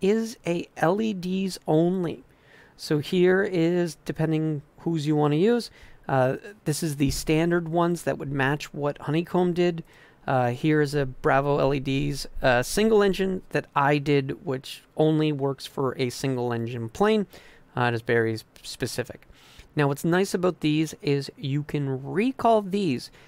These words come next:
because these have nothing else assigned to the other sections. So when you recall this,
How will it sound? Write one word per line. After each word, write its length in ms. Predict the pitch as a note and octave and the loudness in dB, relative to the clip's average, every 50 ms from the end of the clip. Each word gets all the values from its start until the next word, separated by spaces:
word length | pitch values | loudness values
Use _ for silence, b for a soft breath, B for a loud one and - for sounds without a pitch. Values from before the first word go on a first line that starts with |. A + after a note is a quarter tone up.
| B B B - | B B B -4
because 400 | - C#3+ - - C#3 C3+ C3 D3 C#3+ | -4 -4 -2 0 -2 -2 -2 -4 -8
these 360 | C#3+ B2+ B2+ D3+ E3+ F3 - | -8 -4 -4 -2 -2 0 -2
have 120 | F3 D3 C#3+ | -2 -2 0
nothing 640 | C#3 C3 B2+ B2+ C3 D3+ D#3 - - F#3 F3 E3+ | 0 0 0 0 0 0 -2 0 0 0 0 2
else 280 | E3+ E3 D#3+ D#3 - - - | 0 0 -2 -4 -6 -10 -10
assigned 720 | C#3 - - - D3 C#3+ C#3+ D3 D3 D3+ D3 D3 C#3+ - _ - _ | -10 -8 -2 0 0 2 2 0 0 0 -2 -2 -4 -8 _ -20 _
to 320 | - - - D#3 D#3 D#3 D#3 | -16 -10 -6 -4 -4 -2 -2
the 180 | C#3+ D3+ C#3+ | -2 0 0
other 260 | C#3 C#3 C3+ C#3 C3+ C3 | 0 0 0 0 -2 -2
sections. 880 | - - - - - D#3+ C#3 - - - - - - D#4 - - - b b b b b b b b b | -4 -8 -10 -6 -4 -4 -6 -6 -8 -12 -14 -14 -16 -16 -20 -20 -20 b b b b b b b b b
So 140 | - D3 | -2 0
when 140 | D3 C3+ C3+ | 2 4 4
you 100 | C3 C3 | 4 2
recall 580 | C#3 C#3 D3+ F#3 A#3+ C4 - - F3 D3 C#3 C3+ | 0 0 0 0 0 0 0 2 2 4 4 2
this, 340 | - A#2+ A#2 C#3+ - - | 2 0 0 -2 -4 -8